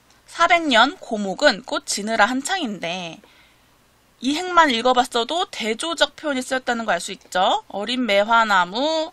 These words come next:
그리고 고목을 대조하고 있습니다. 어린 매화나무는 꽃이 피느라 한창이고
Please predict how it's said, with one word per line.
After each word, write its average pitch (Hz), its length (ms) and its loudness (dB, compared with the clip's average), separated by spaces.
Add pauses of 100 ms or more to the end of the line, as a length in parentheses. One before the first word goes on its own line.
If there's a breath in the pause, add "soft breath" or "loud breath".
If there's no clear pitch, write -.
그리고 233 220 -6
고목을 254 680 2
대조하고 233 560 0
있습니다. 170 720 -2
어린 262 260 -2
매화나무는 233 720 0
꽃이 320 360 -8
피느라 269 380 -2
한창이고 214 840 -4